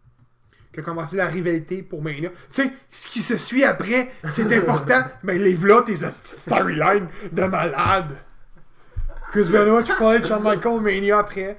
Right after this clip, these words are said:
Speaker 2: Chris
Speaker 1: Là, t'as,
Speaker 2: Benoit.
Speaker 1: hein, ouais. Après ça, t'as eu, euh... c'est ça, Kane Taker, man. Goldberg, le... On en parlera
Speaker 2: Goldberg
Speaker 1: pas.
Speaker 2: Lesnar.
Speaker 1: On en parlera pas ce match-là, mais bon.
Speaker 2: <laughs>
Speaker 1: Vous êtes d'accord avec les boys,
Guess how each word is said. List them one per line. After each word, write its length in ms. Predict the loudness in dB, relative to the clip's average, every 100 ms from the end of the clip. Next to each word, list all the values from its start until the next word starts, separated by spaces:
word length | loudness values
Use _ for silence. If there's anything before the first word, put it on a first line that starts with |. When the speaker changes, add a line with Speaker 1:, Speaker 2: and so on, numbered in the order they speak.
| -12
Speaker 2:
Chris 140 | -8 -2
Speaker 1:
Là, 100 | 0
t'as, 180 | 0 -2
Speaker 2:
Benoit. 200 | -6 -16 -12 -2
Speaker 1:
hein, 160 | 0
ouais. 340 | 4 2 2 -6 -16 -14
Après 320 | -12 -6 -6
ça, 180 | -4 -4
t'as 180 | 2 2
eu, 340 | 4 2 2
euh... 220 | 2 0 -6 -16 -20 -20 _ _ -20 -20 -20 -20 -18 -14 -10
c'est 160 | -6
ça, 200 | 2 2 4
Kane 240 | 0 2
Taker, 420 | 4 6 8 8
man. 360 | 8 6 4 0 -4 -14 -16 -2
Goldberg, 500 | 6 8 10 6 6
le... 120 | 2 0 -4 -16 -16 -12
On 140 | -10
en 80 | -8
parlera 260 | -6 -4 -4
Speaker 2:
Goldberg 260 | -2 -2
Speaker 1:
pas. 60 | -4
Speaker 2:
Lesnar. 300 | -8 -10 -16 -18 -18
Speaker 1:
On 120 | -10 -8
en 100 | -2
parlera 260 | -2 -2
pas 120 | -4 -6
ce 80 |
match-là, 260 | -8 -8 -8
mais 100 | -6
bon. 180 | -6 -8
Speaker 2:
<laughs> 60 | -12
Speaker 1:
Vous 600 | -4 0 2 0 -4 -2
êtes 80 | 2
d'accord 200 | 4 4
avec 100 | 0
les 60 | 4
boys, 140 | 4